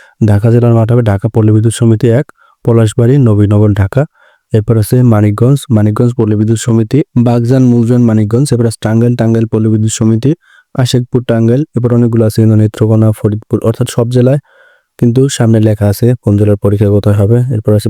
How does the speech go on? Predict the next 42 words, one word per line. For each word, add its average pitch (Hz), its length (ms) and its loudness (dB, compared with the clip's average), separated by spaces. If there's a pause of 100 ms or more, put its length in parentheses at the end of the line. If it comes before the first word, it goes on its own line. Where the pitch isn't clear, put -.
বরগুনা, 107 340 0 (200)
পটুয়াখালী 117 500 0
পল্লী 107 200 0
বিদ্যুৎ 110 240 -2
সমিতি, 110 340 -2 (560)
কালিকাপুর, 113 560 -2
পটুয়াখালী, 107 500 0 (420)
এখানে 107 220 0
মূলত 107 280 0
অনুষ্ঠিত 104 320 -4
হবে। 110 160 0
অর্থাৎ 107 220 -4 (200)
কোন 117 180 -2
জেলার 120 260 0
মাঠ 113 160 -2
কত 110 200 -2
তারিখ 113 260 -2
অনুষ্ঠিত 110 320 -4
হবে, 113 220 2 (600)
সেটা 117 200 0
কিন্তু 120 300 0 (560)
দেওয়া 110 280 2
আছে। 98 160 -2
অর্থাৎ 104 280 -4
আপনাদের 110 360 0
প্রত্যেকেরই 123 420 0
মাঠ 113 160 0
হবে 127 140 0
ছাব্বিশ 110 400 0
জানুয়ারি 113 280 2
দুই 113 80 2
হাজার 110 180 0
পঁচিশ 120 240 0
সকাল 113 280 0
নয়টায়, 107 320 0
এবং 110 160 2 (140)
কোথায় 127 360 0
হবে, 123 180 0
সেটা 113 260 -2
কিন্তু 117 240 2
জেলার 107 320 0
সামনে 110 260 2